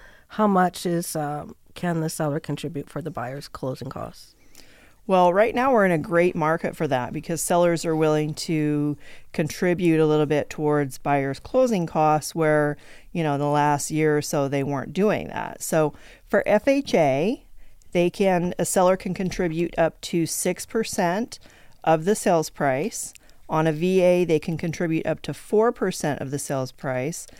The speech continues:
Speaker 2: And then on conventional owner-occupied, the seller can contribute up to three percent.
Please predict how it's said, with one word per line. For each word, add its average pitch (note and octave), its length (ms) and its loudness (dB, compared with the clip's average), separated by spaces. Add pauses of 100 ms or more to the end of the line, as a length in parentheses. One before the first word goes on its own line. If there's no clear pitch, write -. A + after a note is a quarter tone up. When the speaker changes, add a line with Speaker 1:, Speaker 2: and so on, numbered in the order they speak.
(300)
Speaker 2:
And D#3+ 220 0
then D#3+ 320 2
on D#3 300 0
conventional E3+ 680 2
owner-occupied, C#3+ 1080 -2 (340)
the D#3 120 0
seller D3+ 500 2
can D3 340 -6
contribute C#3+ 800 -4
up C3+ 280 -6
to C3+ 440 -6 (380)
three E3 280 0
percent. C#3+ 460 -6